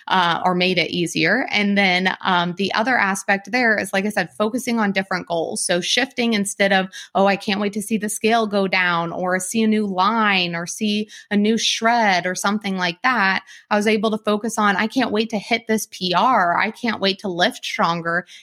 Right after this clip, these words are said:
and look at the life gains." It is so freaking important. I've never had a thing, like, a, a problem with taking time away from the stage because prep is so selfish and it is something where you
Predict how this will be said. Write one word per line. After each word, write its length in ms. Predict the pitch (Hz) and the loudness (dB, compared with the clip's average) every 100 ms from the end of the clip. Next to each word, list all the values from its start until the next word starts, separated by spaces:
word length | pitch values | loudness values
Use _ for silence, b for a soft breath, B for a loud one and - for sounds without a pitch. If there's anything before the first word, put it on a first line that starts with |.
| - | 0
and 200 | 277 302 | 2 4
look 160 | 285 | 2
at 120 | 285 - | 0 0
the 100 | 233 | 2
life 420 | 180 175 214 - | 2 2 -2 -4
gains." 420 | 175 165 - 214 | -4 -2 -4 -4
It 160 | - 208 | 0 2
is 240 | 285 277 | 2 2
so 320 | - - 190 220 | 0 2 2 0
freaking 440 | - 214 - 214 | -2 -4 0 0
important. 640 | 190 190 175 175 233 262 302 B B | 0 -2 -4 -4 -2 -2 -2 B B
I've 220 | 208 220 | 0 2
never 560 | 226 208 202 220 277 277 | 4 4 4 2 0 0
had 560 | - 180 196 202 202 - | 0 0 2 2 -2 -2
a 340 | 190 180 185 | 0 2 0
thing, 340 | 190 185 185 - _ | 0 -2 -2 -4 _
like, 180 | 165 156 | -2 -2
a, 300 | - 160 151 175 175 b b | 0 2 2 -2 -10 b b
a 100 | - | -4
problem 540 | 180 - 190 190 220 214 | -4 0 2 2 2 2
with 140 | 202 | 0
taking 360 | - 185 - 190 | -2 -6 -4 -2
time 240 | 190 180 | -2 -2
away 220 | 175 170 | -2 -2
from 220 | 185 175 175 | -4 -4 -4
the 80 | |
stage 580 | 160 - 156 190 311 - B B - | -4 -4 -2 0 -2 -2 B B -2
because 320 | 226 233 214 - | 0 0 -2 -8
prep 460 | - 190 247 - - | -4 0 0 -4 -4
is 280 | 214 202 - | 0 0 0
so 340 | - 180 208 | 0 2 2
selfish 720 | 262 - 165 175 220 247 254 - _ - | 0 -2 -2 -2 -2 0 -2 -4 _ -4
and 360 | 190 180 180 | 0 0 0
it 160 | - 180 | 0 0
is 200 | 196 214 | 0 0
something 400 | 202 214 220 214 | 0 0 0 2
where 140 | 196 | 2
you 160 | 190 | 0